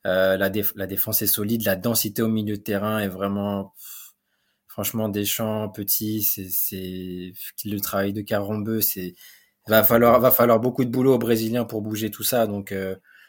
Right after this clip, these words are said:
non, c'est un, c'est un parcours, euh, franchement admirable.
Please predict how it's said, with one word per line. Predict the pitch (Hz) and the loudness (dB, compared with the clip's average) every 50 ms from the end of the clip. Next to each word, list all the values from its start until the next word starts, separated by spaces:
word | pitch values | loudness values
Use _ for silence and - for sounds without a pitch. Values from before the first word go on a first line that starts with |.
| _ _ - | _ _ -4
non, | 110 117 | -2 -2
c'est | 113 - 107 | 0 0 0
un, | 104 101 101 | 0 0 0
c'est | - - 117 | 0 0 0
un | 110 104 | -2 -2
parcours, | 107 - 107 - - - 117 110 110 107 104 101 | 0 0 0 0 -2 -6 -6 -4 -2 -2 -2 0
euh, | 98 92 | -2 -2
franchement | 90 - - 113 110 - 120 117 113 113 113 107 - - | -4 -4 -6 -8 -8 -6 -6 -4 -4 -4 -4 -6 -6 -6
admirable. | 107 110 110 113 110 110 104 113 131 139 113 104 | -6 -4 -4 -2 -2 2 2 2 2 2 -2 -8